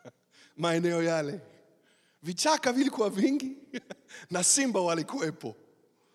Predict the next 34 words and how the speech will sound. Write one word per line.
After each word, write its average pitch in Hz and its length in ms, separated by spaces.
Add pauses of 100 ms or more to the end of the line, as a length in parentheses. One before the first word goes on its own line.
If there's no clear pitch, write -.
(1040)
There 170 120
were 277 100
some 214 200
lions 247 400
in 202 60
there, 208 120
'cause 240 160
he 311 60
was 311 120
out 339 120
in 262 60
the 202 80
bush. 285 540 (1000)
And 196 100
the 226 60
lions 320 400
were 247 80
coming 254 320
into 320 160
the 277 100
town 254 300
and 247 60
they 226 60
were 226 120
stealing 302 440
the 247 60
people's 240 500
cows. 170 500 (220)
And 196 100
that 254 160
was 226 140
their 233 140
only 269 240
livelihood. 196 720